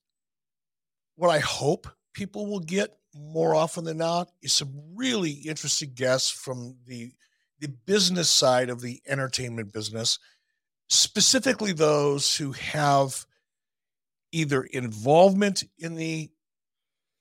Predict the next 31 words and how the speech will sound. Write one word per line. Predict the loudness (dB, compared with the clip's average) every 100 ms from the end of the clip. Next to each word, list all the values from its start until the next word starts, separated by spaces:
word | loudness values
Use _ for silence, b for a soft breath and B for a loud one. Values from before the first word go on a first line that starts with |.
| _ _ _ _ _
professional | -2 2 4 2 0
wrestling | 0 2 0 -4 -8 -8
industry | -6 -2 0 0 -2 -6 -6 -8 -14 _ _ _ _ -10
on | -8
the | -4
business | -2 0 0
side | 2 4 2
of | 0
it, | -10 _ _ _ _ _ _ _ _
uh, | -2 -2 -4 _ -8
or | 2 2
people | 2 -6 -4 -2 -2 -4 _ _ _ _
who, | -4 -4
while | -4 0 4 6
they | 4
may | 0 0
not | 0 0 0
have | -4 -4 0 4 2 0 -12 _ -8
a, | -6 -6 -8
a, | -8 -6 -8 -10
a | -18 -20 -20 -20
role | -4 4 6 6
in | 2 -4
professional | -4 -2 -2 -2 4
wrestling | 6 6 4 0 -2
in | -6
terms | -8 -8
of | -8
the | -6
entertainment | -6 -6 -6 -6 -10 -12
industry, | -12 -6 -4 -6 -8 -14